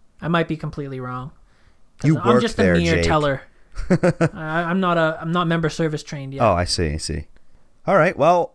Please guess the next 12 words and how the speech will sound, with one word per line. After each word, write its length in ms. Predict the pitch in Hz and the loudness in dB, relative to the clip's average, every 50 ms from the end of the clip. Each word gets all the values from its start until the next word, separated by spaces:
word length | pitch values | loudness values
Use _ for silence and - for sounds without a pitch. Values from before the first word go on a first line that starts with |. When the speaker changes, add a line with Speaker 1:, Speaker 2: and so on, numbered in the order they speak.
| - | 0
Speaker 2:
all 140 | 113 123 123 | 2 2 4
that 200 | 127 151 160 - | 4 2 2 2
being 220 | - 139 127 120 | 0 0 0 0
said, 400 | - - 117 117 139 147 139 - | 0 0 2 2 2 0 -2 0
let's 180 | 117 135 135 - | 0 0 0 0
move 300 | 131 135 139 139 139 - | 0 2 2 2 2 0
on 320 | - 104 120 131 139 135 131 | 0 0 0 2 0 0 -4
to 160 | - 120 101 | -6 -6 -8
Song 320 | 90 - - 107 113 117 | -6 -4 -2 -2 0 0
of 60 | 131 143 | 0 -2
the 80 | 147 | 0
Week. 440 | 160 214 226 170 - - - - - | 0 0 -2 -4 -6 -12 -20 -18 -20